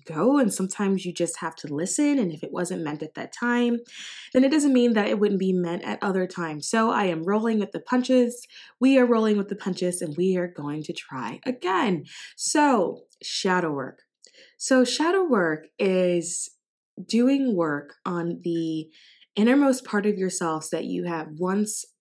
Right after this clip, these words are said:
upon a time abandoned. Shadow is the parts of yourself, yourself that you don't like. It's the part of ourselves that we consider dark, the part that we don't want to come to the surface,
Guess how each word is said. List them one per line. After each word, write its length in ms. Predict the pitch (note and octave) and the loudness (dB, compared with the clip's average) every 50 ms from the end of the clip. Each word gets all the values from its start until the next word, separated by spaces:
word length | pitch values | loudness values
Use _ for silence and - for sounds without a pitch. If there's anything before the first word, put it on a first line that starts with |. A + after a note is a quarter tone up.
| _ _ _ _ - | _ _ _ _ -10
upon 320 | F3+ F3 - - F3+ F3 | -10 -8 -6 -6 -4 -2
a 60 | F3+ | -2
time 460 | F3 F3 - D#3+ D3 C#3 C3+ C3+ C#3 C3+ - | -4 -4 -8 -8 -8 -8 -8 -8 -8 -10 -12
abandoned. 800 | - D#3+ D3 C#3 C#3+ C#3 C3 C3 C3+ - - - - - - - _ - - - - - - - - _ _ | -12 -12 -10 -8 -8 -8 -8 -8 -10 -10 -12 -12 -14 -16 -16 -18 _ -20 -20 -20 -20 -20 -20 -20 -20 _ _
Shadow 760 | - - - - F#3+ F#3+ G#3+ A3+ A3 A3 G#3 G3+ G3 G3 - - | -8 -4 -2 0 2 2 2 2 2 2 2 0 0 -2 -4 -4
is 380 | - F3+ F3 F3 F3 E3 E3 | -4 -2 0 0 0 -2 -4
the 80 | - D#3 | -6 -10
parts 380 | - - - A3 B3+ A#3+ - | -6 -2 -2 -2 -2 -2 -2
of 80 | A3+ G3 | -2 -2
yourself, 400 | G3 F#3+ F3 - - E3 D#3+ D#3+ - _ _ _ - | 0 -2 -2 -2 -4 -6 -8 -10 -12 _ _ _ -4
yourself 400 | - F#3 E3+ E3 - F3 D#3+ - | -2 -2 -2 -2 -2 -4 -6 -6
that 100 | - - | -8 -8
you 140 | - G3+ F3+ | -6 -8 -4
don't 300 | - G3+ G3 G#3+ A3+ F#3+ | -2 0 0 0 0 -2
like. 240 | D3+ C3+ C3+ C3+ - | -6 -8 -10 -10 -10
It's 140 | D3 - - | -8 -8 -8
the 40 | |
part 400 | - - - - A3 A3 - - - | -10 -8 -4 -4 -2 -2 -4 -6 -8
of 120 | - F#3+ | -8 -4
ourselves 420 | F#3+ F#3 E3+ E3+ - F3 E3 E3 E3 | -4 -4 -4 -4 -4 -4 -4 -4 -6
that 100 | D#3+ D3+ | -6 -6
we 100 | F3 E3+ | -6 -6
consider 380 | - - F3+ - - E3 D#3 | -6 -8 -8 -6 -6 -8 -8
dark, 360 | C#3+ C#3+ D3 C#3+ C#3+ - - - _ _ _ _ _ _ _ _ _ _ - | -6 -6 -6 -6 -6 -6 -8 -12 _ _ _ _ _ _ _ _ _ _ -20
the 80 | F3+ | -20
part 300 | - - F#3 F#3 F3+ F3+ | -8 -4 -4 -4 -4 -4
that 120 | - E3 - | -4 -4 -4
we 80 | F3 | -4
don't 300 | E3 D3 E3 E3+ F#3+ F3 | -4 -4 -6 -6 -6 -6
want 200 | D#3+ D#3+ D#3 - - | -6 -6 -8 -8 -10
to 100 | - - | -12 -10
come 140 | - E3+ D#3 | -8 -8 -8
to 140 | D3+ - D3+ | -8 -8 -8
the 80 | D3+ D3 | -8 -6
surface, 580 | - - D3 C#3 C#3 C#3 D3 D#3 - - - | -6 -6 -6 -8 -8 -8 -8 -6 -6 -6 -8